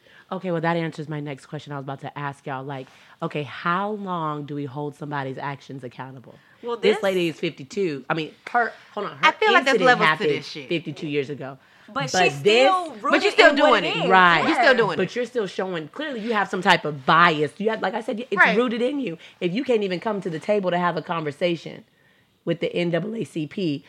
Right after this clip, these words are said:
Speaker 1: just about race relations, you can't even sit down and have a conversation.
Speaker 2: However, you gladly signed bills to protect racist American symbols, the Confederate flag, and monuments.
Speaker 3: Yeah, 'cause that's what's important to you.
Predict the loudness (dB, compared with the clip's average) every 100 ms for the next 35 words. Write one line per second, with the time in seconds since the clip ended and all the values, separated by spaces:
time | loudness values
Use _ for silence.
0 | _ -6 -4 -2 -2 0 0 0 -4 -4
1 | -4 -8 -8 -8 -4 -4 -4 -6 -4 -6
2 | -2 -2 -2 -4 -4 -6 -4 -6 -4 -4
3 | -4 -2 0 0 0 -4 -8 -10 -12 -6
4 | -4 -6 -10 -10 -10 -10 -12 -12 -12 -16
5 | -20 -20 -20 -8 -8 -8 _ _ _ _
6 | _ _ _ _ _ _ _ _ -14 -12
7 | -12 -12 -8 -8 -10 -10 -14 -10 -10 -10
8 | -12 -18 -20 _ _ -16 -12 -10 -10 -12
9 | -14 -16 -16 -20 _ -14 -12 -12 -14 -18
10 | -20 _ _ _ -20 -20 -20 _ -16 -10
11 | -10 -10 -14 -12 -14 -14 -16 -16 -16